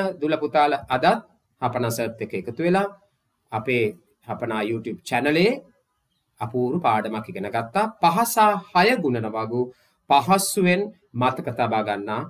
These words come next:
ක්‍රමයක් පිළිබඳ. හොඳයි. එහෙමනම් අපි අද දවසේ ඔබට ඒ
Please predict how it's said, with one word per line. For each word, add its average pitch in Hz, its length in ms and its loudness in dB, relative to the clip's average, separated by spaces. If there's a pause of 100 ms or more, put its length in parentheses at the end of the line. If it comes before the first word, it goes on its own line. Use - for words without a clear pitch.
(180)
ක්‍රමයක් 107 480 -6
පිළිබඳ. 135 440 0 (300)
හොඳයි. 127 240 -2
එහෙමනම් 151 440 0 (420)
අපි 127 240 2 (180)
අද 131 180 0
දවසේ 123 540 0 (300)
ඔබට 123 360 -2 (280)
ඒ 151 180 2